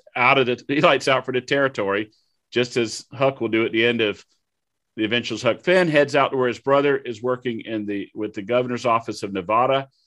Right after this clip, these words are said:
uh, Republican governor's office of Nevada. And again, at this point, when we say Republican, what we really mean is largely pro-union, anti-slavery. It's a brand new party formed and, and, and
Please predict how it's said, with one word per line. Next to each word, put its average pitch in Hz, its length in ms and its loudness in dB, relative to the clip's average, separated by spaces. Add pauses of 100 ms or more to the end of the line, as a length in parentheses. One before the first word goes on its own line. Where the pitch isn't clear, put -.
(260)
uh, 104 280 0
Republican 143 580 2
governor's 101 380 -4
office - 560 -8
of 101 120 -6
Nevada. 95 360 -2
And 120 80 2
again, 135 280 4
at 120 80 -2
this 143 140 2
point, 131 240 -2
when 110 100 -6
we 120 60 -2
say 127 160 0
Republican, 123 540 -2
what 110 140 -2
we 120 100 -2
really 135 240 2
mean 120 260 0
is 101 300 -2 (120)
largely 127 600 4
pro-union, 117 880 2 (460)
anti-slavery. 117 1000 0
It's 98 160 -8
a 95 40 -6
brand 110 440 2
new 139 240 2 (400)
party 120 360 2
formed 120 440 -4
and, 113 280 -6
and, 104 360 -12 (580)
and 95 280 -8